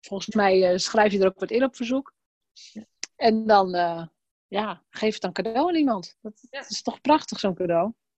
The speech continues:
Speaker 1: Ja.
Speaker 2: De mensen die het cadeau gekregen hebben, zijn er eigenlijk allemaal blij mee, wat ik teruggehoord heb. Dus, eh,
Speaker 1: Ja, dat is toch
Speaker 2: ja.
Speaker 1: leuk? Nou ja, sowieso, een boek krijgen vind ik altijd, is altijd heel leuk, denk ik.
Speaker 2: Ja.
Speaker 1: Mag ik je hartelijk danken voor dit interview en dit gesprek.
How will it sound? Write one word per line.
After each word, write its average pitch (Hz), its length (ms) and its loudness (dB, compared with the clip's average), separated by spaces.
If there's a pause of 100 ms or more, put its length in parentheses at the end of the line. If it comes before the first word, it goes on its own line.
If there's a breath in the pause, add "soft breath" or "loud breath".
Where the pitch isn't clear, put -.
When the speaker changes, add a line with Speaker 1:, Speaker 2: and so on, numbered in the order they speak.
(160)
Speaker 1:
Ja. 269 260 4 (420)
Speaker 2:
De 214 100 2
mensen 311 200 4
die 285 80 0
het - 100 -6
cadeau 254 240 2
gekregen 226 440 -4
hebben, 311 280 -2
zijn 269 200 -6
er 247 80 -8
eigenlijk 247 340 -8
allemaal 220 360 0
blij 151 260 0
mee, 147 180 -12
wat 180 140 -8
ik 208 120 -10
teruggehoord 156 540 -6
heb. - 140 -18 (260)
Dus, 185 240 -12
eh, 175 260 -10
Speaker 1:
Ja, 359 160 6 (720)
dat 302 120 0
is - 60 -2
toch 285 120 0
Speaker 2:
ja. 320 60 4 (120)
Speaker 1:
leuk? 220 260 0
Nou 208 180 2
ja, 202 60 0
sowieso, 208 400 0
een 170 80 -8
boek 208 180 -10
krijgen 180 320 -8
vind 180 120 -14
ik 170 80 -14
altijd, 160 240 -12
is 143 240 -12
altijd 147 300 -12
heel 147 140 -16
leuk, 139 220 -18
denk 151 200 -18
ik. 170 120 -20
Speaker 2:
Ja. 214 200 -10 (760 loud breath)
Speaker 1:
Mag 349 240 4
ik 359 80 -2
je 339 100 4
hartelijk 339 360 0
danken 285 380 0
voor 247 220 -6
dit 240 160 -10
interview 196 560 -4
en 190 100 -8
dit 202 180 -8
gesprek. - 540 -6